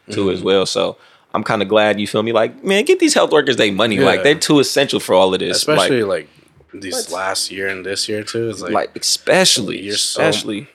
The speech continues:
Speaker 2: I don't know, you're fucked. <laughs>
Speaker 1: Right. Like, you so, they so undervalued and underpaid, and it's cold when the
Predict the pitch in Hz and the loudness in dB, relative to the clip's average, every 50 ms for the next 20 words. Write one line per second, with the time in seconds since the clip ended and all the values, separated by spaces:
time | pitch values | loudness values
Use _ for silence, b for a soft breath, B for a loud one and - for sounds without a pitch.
0 | _ _ _ _ 113 135 139 127 123 - - - _ - - - - - - 311 | _ _ _ _ -12 -12 -12 -12 -16 -20 -20 -16 _ -10 -10 -10 -4 -2 -2 0
1 | 277 - 151 165 143 107 92 - 104 98 92 - 123 127 - - 120 107 98 101 | 4 4 6 6 6 4 2 0 0 -2 -2 0 -2 -2 0 2 0 2 2 2
2 | 104 101 - - 107 104 104 104 - - 101 110 104 101 92 95 101 104 104 104 | 2 2 2 2 4 4 4 4 4 2 0 2 2 2 2 4 4 4 4 2
3 | 101 98 98 101 98 98 92 - - 98 98 98 98 98 92 92 90 - - 98 | 0 -2 -2 -2 -2 -2 -4 -4 -2 -2 -2 0 -2 -2 -4 -6 -6 -6 -6 -2
4 | 101 98 95 104 117 98 92 90 95 - - b b b b b b b b b | -2 -2 -2 -2 -6 -8 -10 -10 -10 -12 -18 b b b b b b b b b
5 | b _ _ - 95 104 104 101 95 | b _ _ -6 0 2 2 2 2